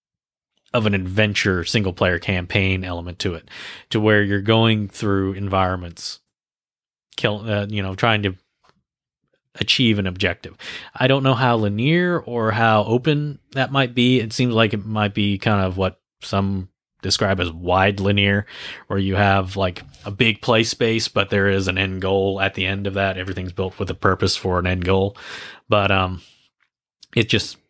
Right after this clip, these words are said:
chock full of more options to get there. But, um, it seems like there's trial and error to each environment that you're trying to reach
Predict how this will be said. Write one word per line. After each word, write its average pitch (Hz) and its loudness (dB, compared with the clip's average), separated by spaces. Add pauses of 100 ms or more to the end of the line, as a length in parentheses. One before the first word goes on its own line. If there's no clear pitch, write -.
(120)
chock 98 -2
full 101 0
of 87 -8 (560)
more 98 -6
options 85 -4 (160)
to 90 -10
get 90 -2
there. 92 -4 (600)
But, 104 4
um, 101 0 (1000)
it 117 -4
seems 170 -2
like 147 2
there's 123 0 (1080)
trial 127 2
and 98 -6
error 107 0 (160)
to - -8
each 104 -2
environment 104 0 (440)
that - -14
you're 101 -4
trying 107 2
to 101 -2
reach 104 0